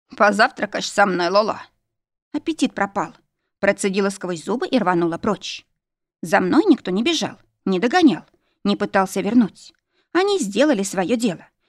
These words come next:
превратили меня в предателя, сделали чужачкой.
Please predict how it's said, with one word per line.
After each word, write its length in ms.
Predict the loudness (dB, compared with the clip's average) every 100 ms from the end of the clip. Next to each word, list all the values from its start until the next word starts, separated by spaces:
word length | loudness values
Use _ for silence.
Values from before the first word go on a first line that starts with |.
| _
превратили 600 | -2 0 0 0 0 6
меня 200 | 6 4
в 80 | 0
предателя, 560 | -2 -2 -2 -6 -12 -14 _ _
сделали 440 | -6 0 2 2
чужачкой. 640 | -2 -4 -4 -4 -6 -12